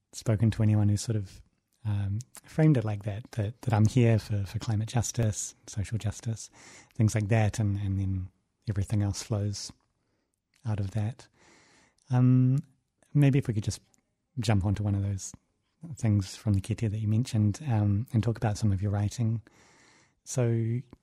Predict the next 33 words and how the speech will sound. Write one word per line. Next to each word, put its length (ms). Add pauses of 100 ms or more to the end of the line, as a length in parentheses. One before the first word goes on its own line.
(140)
you, 640 (500)
um, 340 (460)
I 40
mean, 240
I 100
think 200
I 120
mainly 320
know 120
you 180
as, 300
as 100
a 60
poet, 440 (380)
um, 180
but 120
I 80
know 120
you're 200
also 240
kind 180
of 80
an 80
arts 380
reviewer. 480 (680)
Could 180
you 400
maybe 220
talk 160
about 280
some 120
of 100
your, 380